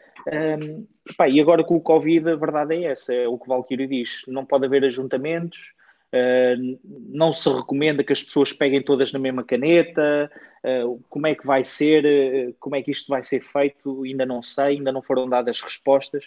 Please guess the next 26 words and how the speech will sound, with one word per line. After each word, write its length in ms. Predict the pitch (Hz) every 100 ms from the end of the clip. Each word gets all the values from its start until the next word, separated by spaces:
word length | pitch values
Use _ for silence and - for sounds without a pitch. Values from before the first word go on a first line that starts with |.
| _ - _
mas 160 | 147 143
acredito 440 | 143 135 131 139
sinceramente 560 | - 131 135 131 135 131 _
que 120 | -
não 160 | 139
seja 400 | 131 139 131 135 127
fácil 340 | 131 131 - 117
contornar 640 | - 120 120 123 123 120
os 120 | 120
últimos 320 | 127 120 120 120
números 300 | 117 110 113
da 80 |
abstenção, 540 | 175 - 117 110 - 120
que 100 | - - _ -
têm 140 | 120
sido 200 | - 117
cada 200 | - 120
vez 200 | 113 120
maiores 360 | 117 117 120 120
e 40 |
acredito 360 | 123 120 123 120
que 60 | 120
este 200 | - 117
ano 120 | 117
sejam, 520 | - 117 113 117 110 _ - - _ -
sejam 640 | - 120 120 113 110 104